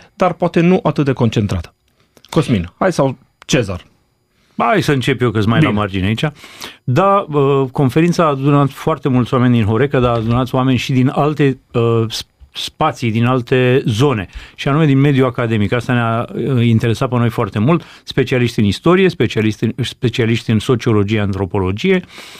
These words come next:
Speaker 2: practici culinare și în studii balcanice. Am considerat că, uh, subiectul gastronomie ca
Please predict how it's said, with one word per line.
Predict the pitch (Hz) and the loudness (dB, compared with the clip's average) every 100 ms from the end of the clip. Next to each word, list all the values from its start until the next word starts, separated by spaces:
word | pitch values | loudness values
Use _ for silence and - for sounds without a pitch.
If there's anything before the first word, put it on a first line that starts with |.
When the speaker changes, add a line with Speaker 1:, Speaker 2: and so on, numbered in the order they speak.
| - - | -20 -8
Speaker 2:
practici | 131 127 - - | -4 -4 -6 -8
culinare | 123 110 160 160 | -2 0 2 0
și | 120 | 0
în | 143 | 0
studii | - 135 120 | 0 0 2
balcanice. | 113 104 120 101 90 - 82 - - - - - _ | 0 -2 -4 -6 -6 -6 -8 -10 -20 -20 -20 -20 _
Am | 127 123 120 | -2 0 0
considerat | 110 143 127 135 117 120 175 - | 2 0 0 0 0 0 -2 -6
că, | - 143 135 - - | -2 0 0 -4 -4
uh, | 123 113 107 104 | 0 0 2 0
subiectul | 101 120 131 175 190 | -2 0 0 0 0
gastronomie | 139 120 123 113 120 135 | 0 0 0 2 2 2
ca | - 139 120 | 0 -4 -4